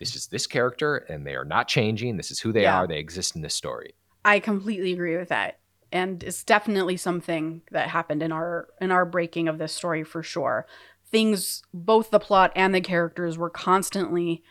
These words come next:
Speaker 2: moving and changing as we were figuring stuff out.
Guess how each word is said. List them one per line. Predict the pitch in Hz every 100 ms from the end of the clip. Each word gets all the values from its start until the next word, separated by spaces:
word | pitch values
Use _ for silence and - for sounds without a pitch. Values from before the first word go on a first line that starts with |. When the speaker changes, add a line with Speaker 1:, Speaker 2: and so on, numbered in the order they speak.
| _ _ _
Speaker 2:
moving | 175 180 180 170 180 175
and | 170
changing | 165 170 180 160 165 165 170
as | 180 185 170
we | 180
were | 170
figuring | - 180 175 170 165 160
stuff | - 165 160 - - _
out. | 160 123 -